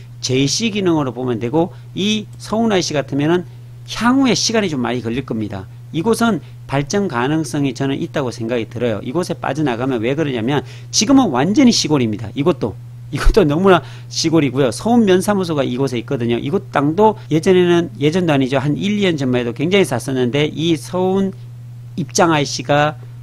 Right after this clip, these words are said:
이제 생긴다고 하니까 땅값이 덜썩덜썩합니다. 근데 이거는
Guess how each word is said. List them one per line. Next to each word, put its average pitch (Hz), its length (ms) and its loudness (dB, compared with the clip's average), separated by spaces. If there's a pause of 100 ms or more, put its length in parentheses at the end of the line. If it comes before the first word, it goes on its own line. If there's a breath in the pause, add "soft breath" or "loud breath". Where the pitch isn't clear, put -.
(140)
이제 127 340 0 (160)
생긴다고 131 680 0
하니까 135 560 0 (400)
땅값이 180 340 2
덜썩덜썩합니다. 123 880 -2
근데 175 200 0
이거는 208 340 2